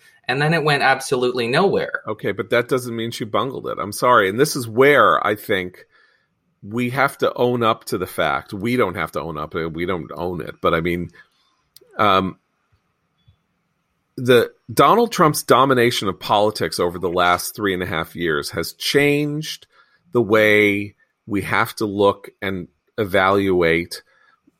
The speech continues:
Speaker 2: politicians and their performance, because they are not properly evaluable,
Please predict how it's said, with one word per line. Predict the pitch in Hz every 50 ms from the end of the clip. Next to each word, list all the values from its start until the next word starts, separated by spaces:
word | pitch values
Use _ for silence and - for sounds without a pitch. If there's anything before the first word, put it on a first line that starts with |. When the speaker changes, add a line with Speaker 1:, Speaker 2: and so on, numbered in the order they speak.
| _
Speaker 2:
politicians | _ - - - 107 110 110 104 - - 131 107 - - - 101 92 92 90 90 87 - -
and | - 110 95 95 90
their | 92 90 87 90
performance, | - - 101 - - - 92 80 76 65 55 50 50 - - - - - - _ _ _ _ _ _ _ - -
because | - 107 87 - - - 92 95 92 90 92 92 - _ _ _ _ _
they | 104 107 104
are | 104 110
not | 110 117 123 127 143 165 180 - - _ _ _ _ _ _ _ _
properly | - - 143 113 127 139 - 160 151 139 139 135 131 113
evaluable, | - 120 110 90 110 104 107 110 110 110 101 92 87 82 80 78 76 78 80 82 - -